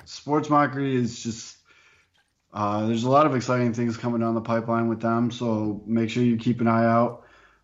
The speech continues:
Um, and then as far as my podcasting goes, uh, I'm probably going to be doing a baseball show, kind of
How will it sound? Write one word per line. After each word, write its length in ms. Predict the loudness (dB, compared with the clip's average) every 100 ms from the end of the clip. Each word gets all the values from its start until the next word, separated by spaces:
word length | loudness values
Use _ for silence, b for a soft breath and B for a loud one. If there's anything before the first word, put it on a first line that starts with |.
| _ -2
Um, 720 | 2 4 4 2 0 -2 -6 -12 _ _
and 100 | 4
then 140 | 6 6
as 80 | 4
far 320 | 4 4 4
as 260 | 2 2 2
my 520 | 4 4 2 -2 -6 -10 -6
podcasting 720 | 0 0 2 0 2 0 2
goes, 580 | 2 2 2 -2 -10 b b b b _
uh, 360 | -2 2 2 0
I'm 320 | 0 -2 -2 -8
probably 800 | -12 0 4 4 4 4 4 4
going 200 | 4 0
to 100 | 0
be 140 | -2
doing 800 | 0 2 2 4 4 2 2 -2 -6 -2
a 500 | 0 0 0 0 -2
baseball 680 | -4 2 2 2 0 0
show, 420 | 0 -2 -2 -2 -4 -10 -14 -4
kind 200 | 0 2
of 220 | 0